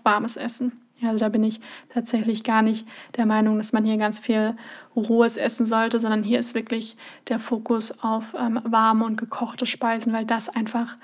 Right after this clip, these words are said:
für das Akne viel leichter verdaulich ist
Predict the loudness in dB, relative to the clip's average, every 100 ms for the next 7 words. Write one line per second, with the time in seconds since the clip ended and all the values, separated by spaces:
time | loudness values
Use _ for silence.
0 | -20 -20 -20 _ _ -14 0 0 0 -2
1 | -4 4 4 4 2 0 4 2 2 -4
2 | -4 0 2 4 2 2 0 0 -4